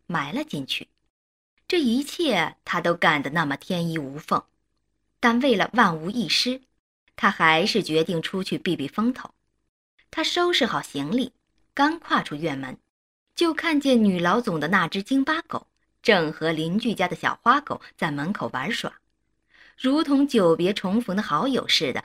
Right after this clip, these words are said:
玩得很开心。张武不觉吃了一惊：“啊，我怎么把这个畜生给忘了呢？不行，不能留下证据。”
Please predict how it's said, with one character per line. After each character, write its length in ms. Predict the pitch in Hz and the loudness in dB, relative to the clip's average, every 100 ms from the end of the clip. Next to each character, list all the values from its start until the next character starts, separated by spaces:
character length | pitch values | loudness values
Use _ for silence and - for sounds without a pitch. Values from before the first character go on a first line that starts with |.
| - | -8
玩 180 | - 151 | -2 0
得 80 | 151 | 0
很 160 | - 104 | -6 -8
开 160 | - 165 | -6 -6
心。 280 | - 202 _ _ _ _ _ _ _ - | -4 -4 _ _ _ _ _ _ _ -2
张 280 | 349 359 | -2 0
武 260 | 285 147 - _ | 0 -2 -6 _
不 180 | - 240 | -4 -2
觉 220 | 175 170 | -2 -4
吃 260 | 196 - 339 | -2 0 0
了 80 | 320 | -4
一 160 | 127 | -6
惊 240 | 120 139 139 _ _ _ _ _ _ _ _ _ - | -10 -14 -16 _ _ _ _ _ _ _ _ _ -4
：“啊， 260 | 1077 1077 - _ _ _ _ _ _ _ _ | -2 -2 -6 _ _ _ _ _ _ _ _
我 300 | - 170 170 | -8 -4 -4
怎 160 | 233 170 | -6 -8
么 100 | 170 | -8
把 220 | - - | -6 -6
这 120 | - 226 | -4 -2
个 100 | 233 | 0
畜 340 | - 392 320 | 0 0 2
生 160 | - 143 | 0 -2
给 140 | 131 | -6
忘 200 | 165 151 | -4 -6
了 80 | - | -8
呢？ 80 | - - _ _ _ _ - | -14 -16 _ _ _ _ -8
不 100 | 185 | -6
行， 260 | - 143 - _ _ _ _ _ _ _ | -6 -8 -12 _ _ _ _ _ _ _
不 160 | - 165 | -2 -2
能 160 | 147 | -2
留 140 | 160 160 | -4 -2
下 140 | - | -2
证 240 | - 302 208 | 0 0 0
据。” 140 | - | -6